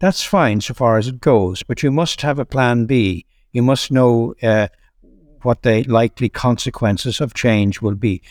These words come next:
Change isn't necessarily bad. Change can be good, but you have to recognize what the consequences, and in particular, the unintended or unforeseen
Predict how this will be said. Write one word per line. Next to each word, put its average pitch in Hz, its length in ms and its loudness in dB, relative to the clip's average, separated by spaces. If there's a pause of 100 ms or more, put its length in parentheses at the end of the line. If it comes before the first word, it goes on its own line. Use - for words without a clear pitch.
Change 226 360 2
isn't 175 280 -4
necessarily 139 600 0
bad. 131 480 -2 (280)
Change 135 380 2
can 131 200 0
be 143 140 0
good, 143 440 0 (460)
but 135 180 -2
you 123 120 0
have 139 180 0
to 131 320 -4
recognize 113 800 -2 (260)
what 120 160 -2
the 120 100 -6
consequences, 120 1080 -4 (200)
and 120 140 0
in 117 80 2
particular, 107 680 0 (160)
the - 180 -2
unintended 110 1000 0 (240)
or 117 220 0
unforeseen 117 840 0